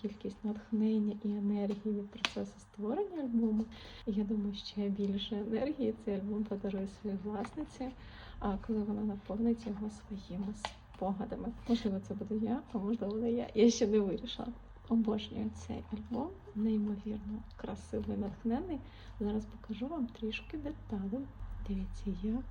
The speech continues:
класно поєднані чорнила. Всі ці ляпки, ці всі елементи поєднані разом. Ну, хіба можна не закохатися в це?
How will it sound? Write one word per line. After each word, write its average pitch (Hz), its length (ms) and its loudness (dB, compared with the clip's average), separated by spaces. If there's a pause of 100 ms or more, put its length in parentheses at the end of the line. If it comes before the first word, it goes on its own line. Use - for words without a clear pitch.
класно 214 460 2
поєднані 196 760 0
чорнила. 202 580 2
Всі 214 220 0
ці 208 240 -2
ляпки, 208 800 0 (140)
ці - 180 -8
всі - 240 -2
елементи 214 680 6 (160)
поєднані 196 520 2
разом. 185 460 -2 (200)
Ну, 233 120 8
хіба 233 640 4
можна 262 500 4
не 226 160 10
закохатися 226 1040 2
в 247 140 -2
це? 220 240 4